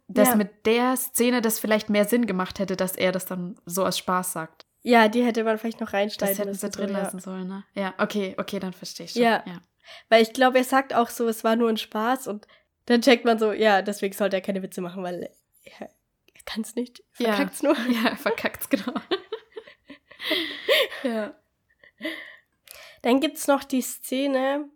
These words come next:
Speaker 2: wo Elle ins Sekretariat oder irgendwie so geht und da steht die eine Schülerin
Speaker 1: Ja.
Speaker 2: und zeigt Elle dann ein Video von Marco, wie er trainiert.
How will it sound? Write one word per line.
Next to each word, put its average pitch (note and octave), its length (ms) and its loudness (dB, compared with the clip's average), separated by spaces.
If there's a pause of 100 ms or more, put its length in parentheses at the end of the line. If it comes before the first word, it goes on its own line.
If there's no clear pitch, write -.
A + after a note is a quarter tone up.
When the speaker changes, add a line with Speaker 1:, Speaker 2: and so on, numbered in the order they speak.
(220)
Speaker 2:
wo G#3+ 640 -2 (100)
Elle B3 420 0
ins A3+ 240 -4
Sekretariat A3 800 -2
oder D4 220 -2
irgendwie C#4 360 -4
so B3+ 180 -8
geht B3 460 -4 (480)
und A3+ 260 2
da A3 120 2
steht A#3+ 480 -2 (260)
die A3+ 140 4
eine A3 480 2
Schülerin C4+ 720 -2 (560)
Speaker 1:
Ja. A3 120 -2
Speaker 2:
und A3 140 0
zeigt A#3+ 340 0
Elle A3 240 2
dann G#3+ 220 2
ein G3 220 0
Video G#3 240 -4
von G3 220 -6
Marco, F3+ 560 -8
wie F#3 100 -10
er E3+ 120 -8
trainiert. E3+ 520 -12